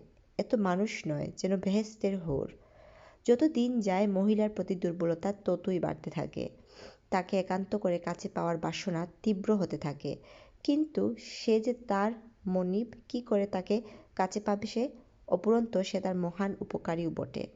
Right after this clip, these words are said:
সুতরাং কিভাবে সে তাকে মনের বাসনাটি খুলে বলবে? এক পর্যায়ে লোকটির ধৈর্যের বাঁধ ভেঙে যায়, ভুলে যায় সে উপকারের কথা। তাছাড়া মহিলা যে তার মন-,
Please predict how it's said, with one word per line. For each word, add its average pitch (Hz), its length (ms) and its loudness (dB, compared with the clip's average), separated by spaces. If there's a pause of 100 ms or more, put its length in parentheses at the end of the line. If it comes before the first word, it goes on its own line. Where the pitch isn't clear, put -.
(340)
সুতরাং 220 460 2 (320)
কিভাবে 233 320 2
সে 190 180 -4
তাকে 180 280 -2
মনের 170 380 0
বাসনাটি 185 440 -2
খুলে 156 280 0
বলবে? 156 420 -4 (500)
এক 240 200 0
পর্যায়ে 269 340 4
লোকটির 202 420 0
ধৈর্যের 185 360 0
বাঁধ 170 380 -4
ভেঙে 151 260 -2
যায়, 156 280 -4 (320)
ভুলে 202 180 6
যায় 190 220 2
সে 170 200 0
উপকারের 156 500 -2
কথা। 151 340 -4 (360)
তাছাড়া 160 300 -2
মহিলা 180 380 0
যে 175 100 -6
তার 160 200 -2
মন-, 156 300 -2